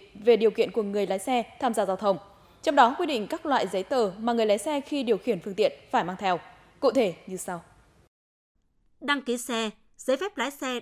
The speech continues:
Speaker 2: đối với người điều khiển xe cơ giới quy định tại Điều năm mươi chín của Luật Giao thông Đường bộ. Giấy chứng nhận kiểm định an toàn kỹ thuật và bảo vệ môi trường đối với xe cơ giới quy định tại Điều năm mươi lăm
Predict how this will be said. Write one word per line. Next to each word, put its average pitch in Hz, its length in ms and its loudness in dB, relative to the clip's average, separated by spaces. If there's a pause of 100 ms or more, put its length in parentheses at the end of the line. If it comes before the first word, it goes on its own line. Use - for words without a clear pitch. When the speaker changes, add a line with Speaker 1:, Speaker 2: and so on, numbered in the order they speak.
Speaker 2:
đối 240 180 0
với 240 160 0
người 285 260 0
điều 214 140 4
khiển 196 260 -4
xe - 160 -10
cơ 220 160 -2
giới 214 340 -4 (260)
quy 294 80 -4
định 240 180 -4
tại - 240 -8
Điều 202 180 -2
năm 220 160 -4
mươi 220 120 -2
chín 233 280 -6 (100)
của 233 160 0
Luật 175 200 -4
Giao 208 200 -6
thông 202 160 -8
Đường 165 140 -6
bộ. 175 260 -2 (360)
Giấy 240 420 -2
chứng 269 140 -6
nhận 339 160 -6
kiểm 190 280 -4
định 208 160 0 (120)
an 277 220 -4
toàn 202 140 -6
kỹ 254 160 -14
thuật 226 220 -6 (260)
và 214 200 0
bảo 202 180 -2
vệ 196 140 -8
môi 240 200 -6
trường 180 260 -4 (260)
đối 226 120 2
với 220 200 0
xe 240 180 -10
cơ 214 160 -4
giới 196 360 -6
quy 277 80 -6
định 214 220 -4
tại 208 140 -10
Điều 190 180 -4
năm 202 240 -6
mươi 202 80 -6
lăm 190 220 -4